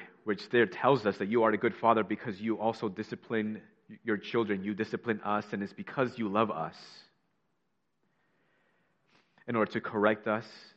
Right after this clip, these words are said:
in order to show us our weaknesses and our sins, in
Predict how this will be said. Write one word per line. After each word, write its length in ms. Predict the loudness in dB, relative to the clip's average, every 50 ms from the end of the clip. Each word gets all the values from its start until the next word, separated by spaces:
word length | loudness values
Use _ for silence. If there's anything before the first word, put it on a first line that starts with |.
| _ _ _ _ _ _
in 140 | -4 0 2
order 200 | 4 4 4 2
to 120 | -2 -12
show 440 | -10 -10 -10 -8 -4 2 4 4 4
us 260 | 4 4 2 2 2 -2 -8 -16 -18 -20 -20 -20 _ _ _ -8
our 120 | -6 -2
weaknesses 600 | 0 0 0 0 -2 -6 -10 -6 -4 -2 -2 -2
and 120 | -4 -6 -8
our 120 | -8 -8
sins, 480 | -10 -8 -4 -2 -2 -2 -2 -4 -8 -10
in 120 | -12 -12